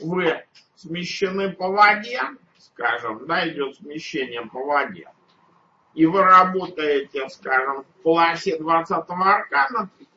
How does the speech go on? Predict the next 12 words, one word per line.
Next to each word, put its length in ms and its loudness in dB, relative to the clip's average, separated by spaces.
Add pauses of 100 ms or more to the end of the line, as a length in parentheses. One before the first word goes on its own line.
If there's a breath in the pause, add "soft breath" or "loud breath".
(160)
то 300 0
следующий 720 0
может 320 -4
быть 240 -4
семнадцатый 1120 0
или 320 -2
шестнадцатый, 1300 -6
да? 260 -6 (260)
С 60 -20
тринадцатым 840 -4
не 160 -8
стоит 440 -10